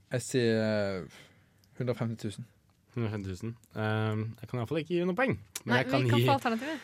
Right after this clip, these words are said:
Speaker 2: alternativer fordi dere var helt på jordet. Er det
Speaker 3: Ok.
Speaker 2: A, trettifire millioner? Er det B,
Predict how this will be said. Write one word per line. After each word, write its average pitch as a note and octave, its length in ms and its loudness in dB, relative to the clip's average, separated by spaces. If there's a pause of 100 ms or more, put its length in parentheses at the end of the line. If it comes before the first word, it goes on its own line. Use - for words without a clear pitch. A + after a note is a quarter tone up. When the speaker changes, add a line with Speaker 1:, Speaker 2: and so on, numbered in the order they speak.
(160)
Speaker 2:
alternativer A2 580 2
fordi G#2 160 2
dere F#2 140 2
var E2+ 160 2
helt A2+ 640 0
på D2 100 -8
jordet. C2 220 -8 (600)
Er G#2+ 200 0
det A#2+ 140 2 (120)
Speaker 3:
Ok. F2+ 60 -12
Speaker 2:
A, C#3 220 0 (260)
trettifire A2 680 -2
millioner? G2 420 -6 (120)
Er E2+ 120 -6
det F2 280 -8
B, A2+ 160 -4